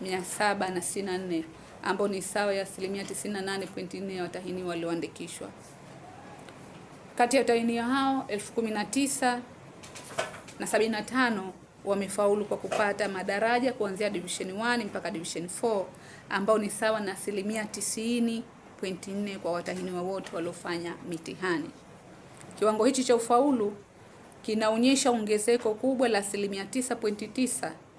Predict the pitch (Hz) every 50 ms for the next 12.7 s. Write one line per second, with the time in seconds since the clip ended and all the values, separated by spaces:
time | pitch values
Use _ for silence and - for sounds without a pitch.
0 | - - - - - - 196 - 202 202 196 202 202 190 214 208 - 226 196 185
1 | 180 - - 196 202 202 214 202 196 202 - 190 190 208 226 233 233 240 247 233
2 | 240 240 240 233 220 214 208 220 220 214 220 214 214 214 - - 202 185 180 196
3 | 190 185 214 233 240 214 190 180 175 175 - - 175 - - - 190 190 190 170
4 | 175 175 170 - 175 175 - - - 190 190 190 170 170 160 165 - - - -
5 | 175 185 175 170 175 180 190 240 - - - - - - - - - - - -
6 | - - - - - - 202 196 180 165 - - - - - - - - - -
7 | - - - - - 190 180 - 226 233 233 233 - 294 294 285 269 254 254 247
8 | 254 - - 226 220 214 214 - 226 226 220 220 220 214 214 208 - 196 190 190
9 | - 208 202 - 208 208 214 233 277 269 247 208 196 185 180 - - - - -
10 | - - - - - - - 196 208 208 202 208 233 247 247 - 240 226 - 254
11 | 262 254 254 247 226 220 208 208 214 233 226 208 - 190 190 185 - 196 196 202
12 | 214 196 190 185 180 - 247 269 269 269 262 269 269